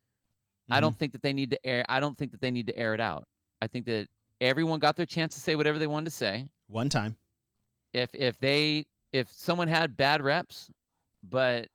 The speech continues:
Speaker 1: more than enough said it was okay, and H Q looked at it, and they're like, "You know what? No, that's fine." Or it's fine for what we want, or it's fine for what we'll let go.
Speaker 2: Yeah.
Speaker 1: And I hope, and I will say this also, I hope that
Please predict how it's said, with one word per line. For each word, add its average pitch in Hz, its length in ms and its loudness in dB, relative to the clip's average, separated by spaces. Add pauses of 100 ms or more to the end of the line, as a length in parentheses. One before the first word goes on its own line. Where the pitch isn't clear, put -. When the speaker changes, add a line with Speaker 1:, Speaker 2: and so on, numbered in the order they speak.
(320)
Speaker 1:
more 131 420 2
than 143 140 0
enough 139 220 0
said 135 200 0
it 131 100 2
was 127 160 0
okay, 143 540 0
and 120 220 -4
H 131 240 -4
Q 143 180 -2
looked 135 240 0
at 139 180 2
it, 175 200 -2
and 123 420 0
they're 131 140 0
like, 131 240 0
"You 135 60 -8
know 143 100 0
what? 156 140 0
No, 139 140 0
that's 127 140 -2
fine." 107 360 -4 (420)
Or 127 160 0
it's - 100 -8
fine 135 300 2
for 135 140 -2
what 123 200 0
we 131 80 -2
want, 135 280 0
or 139 40 0
it's - 120 -4
fine 131 240 0
for 127 100 -4
what 123 180 0
we'll 113 140 -4
let 117 180 -4
go. 123 360 -2 (100)
Speaker 2:
Yeah. 127 140 0 (880)
Speaker 1:
And 113 120 -2
I 160 100 4
hope, 165 340 4
and 151 160 4
I 175 80 6
will 185 120 4
say 156 220 -2
this 143 180 -2
also, 123 320 0
I 131 180 2
hope 151 340 0
that 104 300 0